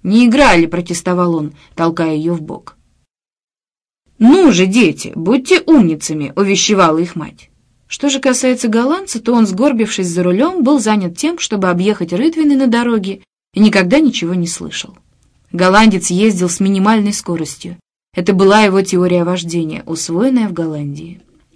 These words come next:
Когда нужно было подняться в гору, мотор начинал стучать и кашлять. За ними скапливалась целая вереница автомобилей, которые гудели, но на голландца это не действовало.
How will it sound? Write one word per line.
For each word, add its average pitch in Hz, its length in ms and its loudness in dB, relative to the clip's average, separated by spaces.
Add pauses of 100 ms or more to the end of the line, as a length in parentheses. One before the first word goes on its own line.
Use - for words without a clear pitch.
(720)
Когда 226 280 4
нужно 269 280 6
было 254 180 4
подняться 247 520 0
в 220 60 -4
гору, 269 380 -2 (420)
мотор 320 280 0
начинал 254 420 4
стучать 254 460 -4
и 240 40 -4
кашлять. 180 600 -6 (300)
За 180 220 2
ними 226 320 8
скапливалась 202 680 0
целая 320 360 4
вереница 269 540 2
автомобилей, 180 720 0 (200)
которые 175 340 0
гудели, 160 580 0 (260)
но 185 80 0
на 208 100 4
голландца 247 600 2
это 294 240 -2
не 190 180 2
действовало. 165 680 -2